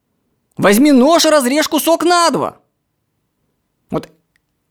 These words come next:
этот анекдот — это прям аналогия того, что люди не понимают с ценами на акции.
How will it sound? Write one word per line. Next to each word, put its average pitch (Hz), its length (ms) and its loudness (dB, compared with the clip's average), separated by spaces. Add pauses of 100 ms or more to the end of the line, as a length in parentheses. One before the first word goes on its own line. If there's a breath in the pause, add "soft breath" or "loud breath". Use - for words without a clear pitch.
(260)
этот 190 320 -4
анекдот — 214 640 0 (320 soft breath)
это 220 320 -4
прям 226 240 0
аналогия 226 500 0
того, 214 380 -2
что 185 180 -4
люди 196 220 -4
не 175 100 -2
понимают 185 680 -4 (400 soft breath)
с - 100 -12
ценами 175 720 -4 (520)
на 180 400 0
акции. - 420 -14